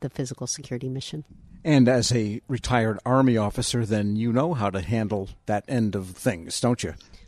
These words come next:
Speaker 1: Well, I mean, I have a lot of experience in all sort of security issues across the board, and frankly, in resilience. I was the head of firm resilience at Morgan Stanley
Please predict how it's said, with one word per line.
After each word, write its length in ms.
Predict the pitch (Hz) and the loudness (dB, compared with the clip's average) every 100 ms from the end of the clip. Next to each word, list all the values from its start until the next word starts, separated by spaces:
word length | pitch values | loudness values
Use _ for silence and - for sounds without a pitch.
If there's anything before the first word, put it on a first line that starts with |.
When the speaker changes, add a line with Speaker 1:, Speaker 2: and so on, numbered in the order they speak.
| - _ _ | -20 _ _
Speaker 1:
Well, 100 | 247 | -2
I 60 | 233 | 0
mean, 120 | 202 | 0
I 100 | 165 | -2
have 180 | 160 147 | -2 -4
a 40 | |
lot 340 | 143 139 135 135 | -6 -8 -8 -8
of 100 | 143 | -10
experience 760 | 135 - 143 131 131 135 131 | -12 -12 -8 -6 -6 -8 -10
in 120 | - 131 | -8 -8
all 140 | 123 | -8
sort 260 | - 139 131 | -8 -10 -8
of 160 | 123 - | -12 -14
security 640 | - 135 - 135 123 127 131 | -14 -14 -10 -10 -8 -10 -12
issues 380 | - 147 131 | -10 -10 -10
across 320 | 127 - 127 - | -10 -10 -10 -10
the 100 | 139 | -10
board, 320 | 135 135 135 | -6 -6 -6
and 160 | 143 | -6
frankly, 380 | - 147 - 143 | -6 -8 -6 -6
in 100 | 139 | -4
resilience. 640 | 139 135 139 143 131 135 - | -6 -6 -6 -6 -8 -10 -10
I 80 | |
was 200 | 135 135 | -8 -8
the 240 | - 135 131 | -8 -8 -8
head 140 | - 139 | -8 -8
of 100 | 139 | -8
firm 220 | - 143 | -8 -6
resilience 500 | 139 131 139 139 - | -6 -6 -6 -6 -8
at 60 | 156 | -8
Morgan 320 | 143 127 135 | -6 -6 -10
Stanley 480 | - 139 135 135 | -8 -8 -6 -8